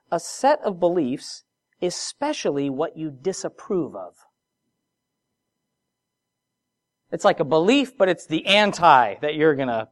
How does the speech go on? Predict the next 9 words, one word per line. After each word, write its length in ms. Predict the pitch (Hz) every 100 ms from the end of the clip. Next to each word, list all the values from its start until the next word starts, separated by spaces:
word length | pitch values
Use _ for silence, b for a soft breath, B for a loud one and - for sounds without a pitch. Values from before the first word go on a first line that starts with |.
| _
push 340 | - 143 -
a 60 | 127
bit 180 | 127 120
more. 380 | 123 113 87 - _ _ _ _ _ _ _ _ _ _ _ _ _
Whenever 320 | - 139 170 202
you 140 | 202
have 160 | 185 175
an 100 | 165
ism, 520 | 151 143 113 95